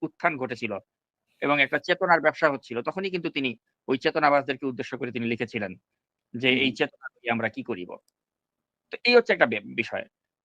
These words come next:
Speaker 1: এখন এভাবে যদি আমরা ক্যারেক্টার অ্যাসাসিন করি, মানুষের অতীত কর্মকাণ্ড মূল্যায়ন করি, তাহলে তো আপনি আমাকেও বলবেন আমি ফ্যাসিবাদের দোসর ছিলাম। কারণ আমি নাজমুল সাকিব তো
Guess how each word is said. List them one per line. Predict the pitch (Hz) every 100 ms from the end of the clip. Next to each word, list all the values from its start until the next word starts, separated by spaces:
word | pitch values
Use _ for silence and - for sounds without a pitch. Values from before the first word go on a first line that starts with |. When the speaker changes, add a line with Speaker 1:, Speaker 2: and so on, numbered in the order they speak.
| _ -
Speaker 1:
এখন | 143 170 -
এভাবে | 160 185 208
যদি | 220
আমরা | 208 202
ক্যারেক্টার | 190 - 165 160 180
অ্যাসাসিন | 160 160 170
করি, | 170 143
মানুষের | 123 123 139
অতীত | 135 160 _ -
কর্মকাণ্ড | 143 143 139 135
মূল্যায়ন | 131 135 135
করি, | 123 127
তাহলে | 180
তো | 196
আপনি | 185 196
আমাকেও | 170 190 190 202 196 _ _ _ 160
বলবেন | 170 165
আমি | 151 160
ফ্যাসিবাদের | 143 139 135 120 113
দোসর | 117 104
ছিলাম। | - 98 107
কারণ | 143
আমি | 156 165
নাজমুল | 165 165
সাকিব | 160 160 151
তো | 147